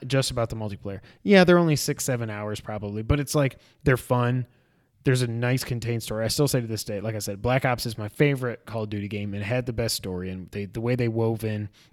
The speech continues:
Kennedy assassination and all that other stuff, it was really cool what they did with it. I would love to see them get back to what they know with Call of Duty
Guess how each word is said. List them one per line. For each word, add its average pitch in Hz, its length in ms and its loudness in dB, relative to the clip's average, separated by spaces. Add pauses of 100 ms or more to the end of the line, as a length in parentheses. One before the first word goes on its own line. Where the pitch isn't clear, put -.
Kennedy 131 400 4
assassination 120 640 -2
and 120 60 0
all 131 100 4
that 127 100 2
other 117 200 2
stuff, 113 240 -2
it 123 40 0
was 117 120 -2
really 156 320 6
cool 185 260 2
what 131 160 -2
they 127 100 0
did 180 200 2
with 135 120 0
it. 87 160 -10 (760)
I 151 100 8
would 170 140 10
love 156 200 10
to 165 80 4
see 156 160 4
them 139 160 2
get 135 220 2
back 123 320 0
to 107 260 -6 (360)
what 120 220 0
they 117 140 2
know 107 460 -2 (340)
with 110 240 -2
Call 113 220 0
of 107 60 -4
Duty 101 440 -4